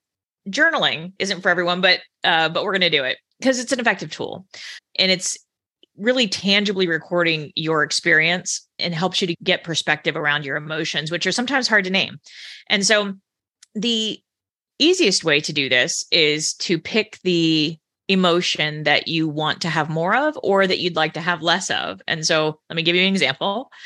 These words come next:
Gratitude. If you'd like to have more gratitude, write down all the times that you have gratitude. And if you're a super journaler and you wanna write down what gave you gratitude and wanna go a little deeper, do that. And if you just want to note how many times you're grateful for something,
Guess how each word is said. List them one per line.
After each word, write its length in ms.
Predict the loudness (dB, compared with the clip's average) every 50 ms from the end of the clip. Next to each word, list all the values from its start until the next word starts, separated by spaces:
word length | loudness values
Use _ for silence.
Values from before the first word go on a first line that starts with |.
| -20 _ _ 0
Gratitude. 520 | 0 2 2 2 0 0 -2 -4 -4 -4
If 100 | -4 -2
you'd 80 | 0 0
like 140 | 0 0 0
to 60 | 0
have 120 | -2 0
more 200 | 0 0 0 -2
gratitude, 640 | -2 -2 -2 -2 -2 -2 -4 -4 -2 -2 -2 -2 -4 -10 _ _ _ _ _ _ _ _ _ _ _ _ -8
write 300 | -2 2 2 2 2 4
down 240 | 2 4 4 2 2
all 200 | 0 -2 -2 -2
the 80 | -2 -4
times 240 | -2 -2 -2 -4
that 80 | -4 -6
you 80 | -6 -6
have 100 | -4 -2
gratitude. 360 | -2 -2 -2 -2 -6 -6 -6
And 60 | -6
if 140 | -4 -2 0
you're 140 | 2 4 4
a 80 | 4
super 320 | 2 2 0 -2 -2 -2 0
journaler 420 | 0 2 2 2 0 0 0 -2
and 80 | 0 0
you 140 | 0 0
wanna 160 | 0 0 0 0
write 180 | 0 0 0
down 200 | 0 0 0 -2
what 160 | -4 -6 -6
gave 200 | -4 -2 -2 0
you 100 | 0 0
gratitude 540 | 0 2 2 2 2 0 -2 -2 -2 -2 -2
and 80 | -2 -2
wanna 160 | -2 -2 -2
go 140 | 0 0 0
a 20 |
little 160 | -2 -2 -4
deeper, 340 | -4 -4 -4 -4 -2 0 0
do 220 | 0 0 0 0 2
that. 300 | 2 2 2 2 0 -4 _ _ -20 -20 -20 -20 -20 _ _ _ -4
And 420 | 0 2 4 4 4 2 2 -2
if 320 | -2 0 0 0 0 0 -2
you 160 | -6 -4 -2
just 300 | 0 2 2 2 0 -2
want 240 | -2 -4 -4 -4 -6
to 320 | -4 -4 -2 -2 -4 -4
note 440 | -4 -2 2 4 4 4 4 2 0
how 300 | -4 -2 2 2 2 4
many 220 | 2 2 0 -2
times 340 | -2 -2 -2 -2 -2 -2 -2
you're 80 | -4 -2
grateful 400 | 2 2 2 2 0 -2 -6 -4
for 220 | -4 -6 -6 -4
something, 520 | -2 -2 -2 0 2 2 2 2 0 -2